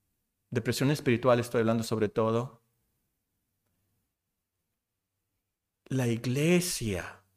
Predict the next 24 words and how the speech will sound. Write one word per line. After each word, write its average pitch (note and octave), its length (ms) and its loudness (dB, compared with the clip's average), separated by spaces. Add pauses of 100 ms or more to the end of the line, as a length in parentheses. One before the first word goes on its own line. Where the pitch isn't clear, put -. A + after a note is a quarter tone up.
(300)
el A2+ 160 0
cuerpo C3+ 340 0
de - 220 4
Cristo, A2 920 -4 (120)
la A2+ 160 -2
congregación, A2+ 1040 -2 (500)
es C3+ 280 0
el C3+ 80 2
lugar B2+ 640 4
específico A#2 1160 -2
en G#2 100 -2
el G#2 140 -2
cual C3+ 560 4 (320)
el G#2+ 180 0
Señor C3+ 760 6 (160)
ha A#2 140 4
designado A#2+ 840 4 (180)
para A2+ 280 0
que G2 140 -2
tú C#3 680 4 (280)
crezcas, C3+ 1000 4
sanes, D3 840 0
seas B2 260 2
fortalecido, B2+ 1040 2